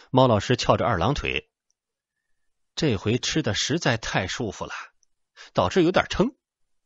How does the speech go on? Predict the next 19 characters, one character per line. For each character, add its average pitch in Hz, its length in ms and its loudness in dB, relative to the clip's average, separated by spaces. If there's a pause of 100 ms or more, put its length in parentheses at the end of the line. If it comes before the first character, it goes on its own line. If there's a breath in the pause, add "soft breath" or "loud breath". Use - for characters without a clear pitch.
(480)
猫 147 160 2
老 123 120 2
师 156 160 0
有 98 100 0
一 127 80 -2
种 98 180 -4
强 120 300 -4
烈 160 140 0
的 117 100 -2
四 143 200 0
脚 92 120 -2
朝 - 220 -4
天 156 200 -2
揉 127 180 -2
肚 - 240 -2
子 - 100 -10
的 - 100 -6
冲 87 180 -6
动。 78 140 -12